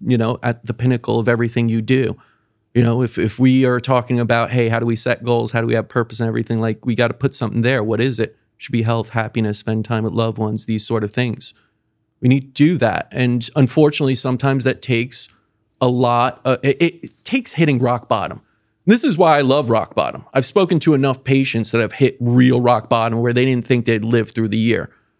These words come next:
I've spoken to enough patients that were young where they're just like, "I'm just gonna take my life because this is not worth it anymore." I've spoken to those people,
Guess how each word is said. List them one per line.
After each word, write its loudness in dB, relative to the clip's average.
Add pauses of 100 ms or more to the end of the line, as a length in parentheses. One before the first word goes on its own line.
(220)
I've 0
spoken 2
to 2
enough 0
patients 0
that 2
were -2
young 2
where 0
they're 0
just -4
like, -2 (380)
"I'm 0
just 2
gonna 2 (280)
take 0
my 2
life -2
because -4
this -2
is -6
not 0
worth -2
it -6
anymore." -8 (560)
I've -6
spoken 0
to 4
those 0
people, -2